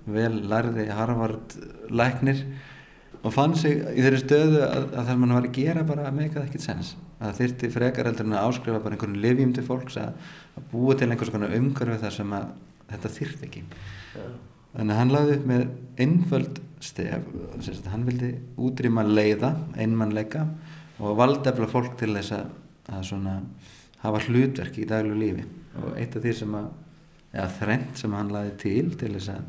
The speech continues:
Speaker 1: berjast við þetta var að fólk hefði tækifæri til þess að vera í návist við börn, gróður og dýr.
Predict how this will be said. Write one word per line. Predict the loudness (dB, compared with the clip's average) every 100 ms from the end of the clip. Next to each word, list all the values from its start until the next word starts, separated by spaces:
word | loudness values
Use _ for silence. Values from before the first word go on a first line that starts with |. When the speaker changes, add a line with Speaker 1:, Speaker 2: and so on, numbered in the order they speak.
| -8
Speaker 1:
berjast | -4 -4 -4 -6
við | -6
þetta | -6 -6 -6
var | -6 -6 -12 -18 -18 -20 -20 -20
að | -12 -4
fólk | -2 0
hefði | -2
tækifæri | 0 -2 0 -2 -4
til | -4
þess | -6 -4
að |
vera | -4 -4
í | -4
návist | -2 -2 -4 -8 -8
við | -6 -6 -10 -16 -20 -20 _ _ -6
börn, | 0 2 2 -2 -10 -16 -20 -20 -20 -20 -20 -8
gróður | 0 4 4 4 0
og | -2 -2 -2 -4
dýr. | -2 0 0